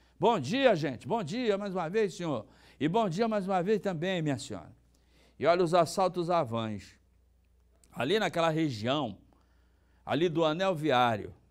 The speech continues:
Você já sabe que já teve até morte lá naquele trecho ali, naquele setor, há meses atrás. E apesar das operações que são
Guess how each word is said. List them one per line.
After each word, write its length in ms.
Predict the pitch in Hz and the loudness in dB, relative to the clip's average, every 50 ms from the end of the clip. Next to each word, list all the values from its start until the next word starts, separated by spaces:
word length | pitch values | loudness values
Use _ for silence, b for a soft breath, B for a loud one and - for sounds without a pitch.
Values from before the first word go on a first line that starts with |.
| _ _ _ _ _ _ _ _ _ _ _ _ _ _ _ _ _ _ _ _ _ _ _ _ _ | _ _ _ _ _ _ _ _ _ _ _ _ _ _ _ _ _ _ _ _ _ _ _ _ _
Você 160 | - - 160 | -12 -8 -4
já 160 | 131 165 165 165 | -2 -2 -2 0
sabe 240 | - 214 185 175 | -2 -2 -4 -2
que 80 | 185 180 | -4 -4
já 120 | 170 175 | -2 -2
teve 220 | 170 170 196 175 175 | -2 -2 -2 -2 -2
até 220 | 165 170 - 196 | -2 -2 -2 -2
morte 440 | 165 131 143 175 180 147 - - 135 | -2 -2 -2 -2 -2 -4 -6 -6 -6
lá 200 | 123 127 131 120 | -4 -2 -2 -2
naquele 280 | 110 104 - 147 139 120 | -4 -6 -6 -6 -6 -6
trecho 380 | - - 127 135 123 - 127 | -6 -4 -4 -4 -4 -2 -4
ali, 140 | 110 110 123 | -4 -4 -4
naquele 240 | 131 120 139 143 127 | -6 -8 -8 -8 -8
setor, 600 | - - 147 131 - - - 113 107 101 90 - - | -6 -4 -4 -4 -4 -4 -4 -4 -4 -4 -6 -8 -10
há 80 | 123 120 | -8 -6
meses 220 | 131 127 113 120 | -6 -4 -4 -4
atrás. 680 | 127 120 117 - 101 92 87 - - - - - - _ _ _ _ _ _ _ _ _ _ _ _ _ _ _ _ _ _ _ _ _ _ _ _ _ _ | -6 -6 -6 -6 -8 -8 -10 -10 -14 -20 -20 -20 -20 _ _ _ _ _ _ _ _ _ _ _ _ _ _ _ _ _ _ _ _ _ _ _ _ _ _
E 120 | - 107 143 | -4 -2 -2
apesar 1080 | 175 175 - 202 196 190 160 131 113 127 175 190 214 214 180 139 110 98 90 - _ - | 0 0 0 2 2 2 2 0 0 2 4 6 6 6 6 4 2 -2 -6 -14 _ -10
das 160 | - 120 120 117 | -8 -6 -2 0
operações 640 | 135 123 123 143 127 113 104 95 - - 165 170 135 | 0 0 0 0 -2 -2 -2 -4 -6 -8 -8 -8 -10
que 120 | - 117 | -10 -12
são 300 | - - 131 120 110 95 | -12 -8 -8 -8 -8 -8